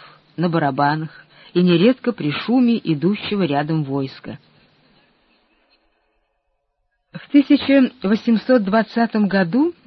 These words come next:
двадцативосьмилетний Ложечников бросает военную службу и выходит в отставку. Это также было знаменем времени. Ранняя отставка, отказ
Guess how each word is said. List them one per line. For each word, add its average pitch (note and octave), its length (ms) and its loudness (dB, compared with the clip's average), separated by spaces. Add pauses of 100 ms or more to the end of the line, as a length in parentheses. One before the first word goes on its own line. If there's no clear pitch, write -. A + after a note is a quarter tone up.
(360)
двадцативосьмилетний F3+ 1120 -2
Ложечников E3 760 -2
бросает D#3+ 540 -2
военную G3+ 520 0
службу C#3 560 -6 (120)
и B3+ 140 0
выходит G#3 420 -2
в D3+ 80 -4
отставку. - 720 -8 (520)
Это C4+ 220 0
также G#3+ 400 0
было G3+ 240 2
знаменем F3+ 580 0
времени. C#3+ 540 -4 (400)
Ранняя G3 460 2
отставка, G#3 720 -6 (180)
отказ F#3+ 420 -4